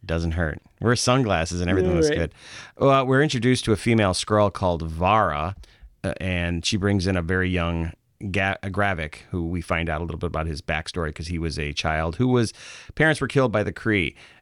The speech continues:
Speaker 1: And by the way, Va-, Vara here, I heard online, like, people didn't realize at the end
Speaker 2: It's
Speaker 1: that
Speaker 2: the
Speaker 1: I,
Speaker 2: same one.
Speaker 1: and I was like, I'm like, "It looks exact. It's the same actress." I mean, I guess I was really looking at it, but I listened to one podcast that didn't even see it. I'm, it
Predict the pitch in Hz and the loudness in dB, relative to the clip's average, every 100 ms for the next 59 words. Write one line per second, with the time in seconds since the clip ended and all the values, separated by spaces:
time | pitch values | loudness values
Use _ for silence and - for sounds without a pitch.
0 | - 110 104 127 131 107 87 95 107 101 | -2 2 4 4 4 2 0 -2 0 0
1 | 101 127 135 151 156 156 _ _ - 117 | 4 2 2 0 -2 -4 _ _ -2 2
2 | 135 185 110 107 104 87 69 - 95 - | 4 4 2 2 2 0 -4 -8 -6 2
3 | 131 123 101 98 76 87 98 98 80 80 | 2 2 2 0 0 2 4 4 2 0
4 | 85 - 78 80 85 98 110 - _ _ | -4 -2 -2 0 0 0 -2 -10 _ _
5 | _ _ - 92 90 120 110 110 117 139 | _ _ -6 -2 0 0 -2 -6 -2 0
6 | 156 143 123 - 135 113 _ _ - 151 | 2 0 -2 0 0 -2 _ _ -4 0
7 | 135 170 165 127 110 104 113 127 135 127 | 4 4 4 -2 0 0 2 0 -2 -2
8 | 127 156 165 175 113 110 110 107 107 117 | 2 4 4 0 -4 -2 2 2 4 2
9 | 113 - - - - - 127 120 113 110 | 0 -4 -16 -20 -8 -2 0 0 0 2
10 | 127 117 101 87 85 101 104 98 107 110 | 0 0 0 0 0 -2 0 2 2 2
11 | 90 82 95 85 90 - 98 104 92 78 | 0 0 -4 -4 -4 -2 0 0 0 -2
12 | - - 104 90 78 65 | -4 0 2 2 0 -4